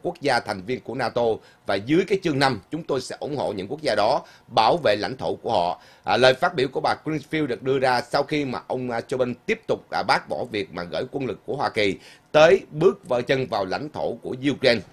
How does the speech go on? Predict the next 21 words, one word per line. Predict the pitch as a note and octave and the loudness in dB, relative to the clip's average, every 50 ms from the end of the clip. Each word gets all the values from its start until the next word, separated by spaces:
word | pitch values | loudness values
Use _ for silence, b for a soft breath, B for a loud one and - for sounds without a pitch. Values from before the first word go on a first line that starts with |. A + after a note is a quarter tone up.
| - - | -8 -4
để | F2+ F2 F2+ B2 | -2 -2 -2 -2
mà | C#3 G#2+ F2+ | -2 -4 -4
tham | - - A2 A#2 A2+ | -4 -4 -6 -6 -6
chiến | - B2 C3+ D#3 G3 F#3+ | -4 -4 -6 -4 -6 -8
hoặc | A2 - - | -12 -10 -6
là | G2 F2+ D2+ | -6 -6 -4
hỗ-, | - G2 - - | -4 -6 -4 -2
ít | E3 F3+ F3 | -2 0 4
nhất | F#3+ G#3 G3+ B B B B B B | 4 2 2 B B B B B B
là | - A2 A2 | -6 -2 -2
gìn | G#2+ G#2+ A#2 C#3+ C3+ B2+ B2 | -2 0 0 0 0 0 -2
giữ | A2 G#2 G2+ F#2+ A2 C3+ C3 - | -2 -2 -2 -2 -2 -2 -4 -2
cái, | C#3 C#3 D#3 E3+ | 0 0 0 2
à, | D#3+ C#3 B2+ B2+ B B B B B | 0 0 0 -2 B B B B B
hành | B - C#3 C#3 C3+ B2 A#2 A#2 | B 2 2 2 4 0 0 2
lang | B2 C3+ C#3+ C#3+ D3 C#3 B2+ C3 | 2 2 4 2 2 -2 -4 -4
di | C3 C#3+ C#3+ | -2 -2 0
tản | C#3 - F#2+ F2 F#2 G#2+ D3 - | 0 0 0 0 0 -4 -6 -8
của | - F#2 G2+ | -6 -6 -4
người | B2 C#3 C3+ A2+ G2+ G2 F#2+ | -4 -4 -4 -4 -4 -4 -2
dân | F2+ A#2+ B2+ C3 C3 | 2 4 4 4 2